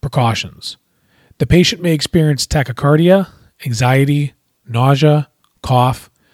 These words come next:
wheezing, and or dizziness. Vital signs and breath sounds must be monitored. Use caution with elderly, cardiac, or hypersensitive patients. Dosage:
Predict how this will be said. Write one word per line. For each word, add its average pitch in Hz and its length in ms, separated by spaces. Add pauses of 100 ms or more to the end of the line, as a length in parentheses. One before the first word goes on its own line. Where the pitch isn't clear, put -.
(260)
wheezing, 156 600 (260)
and 143 200
or 131 140
dizziness. 98 680 (1120)
Vital 151 300
signs 202 460 (140)
and 160 120
breath 151 220
sounds 113 560
must 135 220
be 135 80
monitored. 107 500 (600)
Use 143 180
caution 151 380
with 131 160
elderly, 180 640 (280)
cardiac, 156 580 (340)
or 131 100
hypersensitive 135 720
patients. - 640 (1500)
Dosage: 107 580